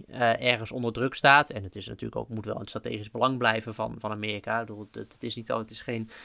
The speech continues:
geopolitieke liefdadigheid. Ehm,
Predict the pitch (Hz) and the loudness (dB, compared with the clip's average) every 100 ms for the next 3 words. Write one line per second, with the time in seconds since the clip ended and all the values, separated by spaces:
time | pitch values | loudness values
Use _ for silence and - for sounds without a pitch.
0 | - - 123 120 120 117 123 113 120 107 | -18 0 2 2 0 -2 -4 -4 -2 6
1 | 127 139 127 110 - - - - - - | 6 6 4 -4 -6 -10 -18 -20 -20 0
2 | 135 127 123 123 | 4 6 4 0